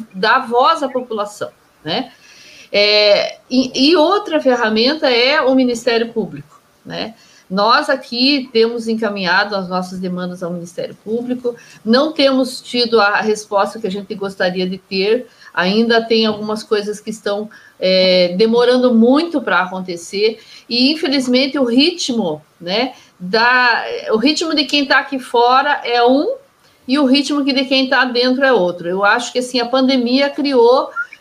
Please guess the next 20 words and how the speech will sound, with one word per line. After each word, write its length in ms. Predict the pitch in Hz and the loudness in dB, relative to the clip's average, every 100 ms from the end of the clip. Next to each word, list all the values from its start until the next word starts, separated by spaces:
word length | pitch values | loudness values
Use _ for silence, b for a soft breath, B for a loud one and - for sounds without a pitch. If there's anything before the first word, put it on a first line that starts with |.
| - | -10
é, 360 | 208 208 208 | -6 -2 0
alguns 520 | - 143 208 233 269 233 | 0 0 0 2 2 2
benefícios, 720 | 277 285 262 262 349 370 330 | 2 2 0 0 0 -2 -6
como 240 | - 233 | -2 0
essas 300 | 226 226 226 | 0 0 -2
lives, 640 | 202 175 220 254 240 208 202 | 0 2 4 2 -2 -6 -10
essas 260 | 190 208 | -10 -10
coisas 320 | - 214 214 | -8 -8 -8
todas 320 | - 220 220 220 | -6 -4 -4 -6
que 80 | |
a 40 | 202 | -8
gente 160 | 214 | -8
tá 140 | - 196 | -4 -4
conseguindo 400 | 214 214 208 208 | -4 -10 -12 -12
se 140 | - | -14
falar 340 | - 190 185 196 | -6 -2 0 -2
de 100 | 196 | -6
longe 560 | 160 196 240 233 220 | -6 -2 0 0 -2
e 40 | 196 | -4
tal, 320 | 196 220 | 0 0